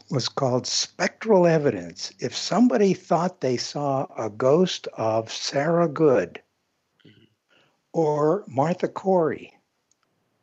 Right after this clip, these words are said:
that was allowed to be entered into evidence that Sarah Good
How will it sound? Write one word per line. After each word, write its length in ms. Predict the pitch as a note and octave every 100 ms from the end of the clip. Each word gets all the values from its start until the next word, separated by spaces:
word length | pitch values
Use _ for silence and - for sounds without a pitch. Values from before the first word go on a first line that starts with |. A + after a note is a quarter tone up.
| _ _ _ _ B2
that 380 | C#3+ E3 E3 -
was 160 | C#3+
allowed 520 | D#3 C3 D3 F3 F#3 -
to 100 | -
be 480 | - D#3 D3 G#3 A#3 _ -
entered 400 | E3+ - F3+ D3
into 320 | C#3 - - -
evidence 580 | F3+ - G#2 A#2+ -
that 340 | - A#2+ B2+ _ _ _ _
Sarah 500 | - - G#2+ C3+ G3+ -
Good 320 | G2+ B2